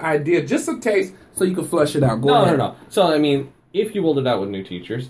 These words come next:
Speaker 2: it would have been just like the rollout of No Child Left Behind, or not No Child Left, of the Common Core standards when they rolled those out. So when they rolled those out, the intelligent districts, what they did is they started with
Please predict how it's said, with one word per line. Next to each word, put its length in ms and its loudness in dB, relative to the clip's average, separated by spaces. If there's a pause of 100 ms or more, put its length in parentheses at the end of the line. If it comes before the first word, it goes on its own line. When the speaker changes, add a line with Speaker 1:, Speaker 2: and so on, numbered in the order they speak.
(140)
Speaker 2:
it 280 0
would 240 2
have 120 0
been 240 -4
just 260 -2
like 160 -2
the 80 -6
rollout 420 0
of 140 -12
No 160 -6
Child 300 -4
Left 160 -10
Behind, 240 -16
or 180 -2
not 160 -6
No 140 -6
Child 200 -6
Left, 200 -10
of 220 -8 (100)
the 180 -8
Common 320 -6
Core 240 -8
standards 600 -12 (260)
when 180 -8
they 140 -6
rolled 260 -6
those 280 -10
out. 240 -18
So 80 -6
when 140 -2
they 100 0
rolled 260 2
those 180 0
out, 380 -6
the 140 -6
intelligent 540 -4
districts, 420 -8
what 120 -8
they 120 -4
did 360 -10 (220)
is 200 -8
they 120 -2
started 400 -6
with 220 -6